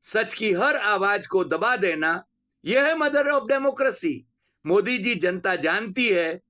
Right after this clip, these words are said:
कि आपने लोकतंत्र की हत्या की है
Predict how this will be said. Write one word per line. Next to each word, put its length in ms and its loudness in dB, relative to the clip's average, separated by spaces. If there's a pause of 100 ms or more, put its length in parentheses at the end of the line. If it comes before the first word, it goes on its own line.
(280)
कि 100 0
आपने 400 0
लोकतंत्र 640 0
की 160 -2
हत्या 400 -2
की 240 0
है 160 2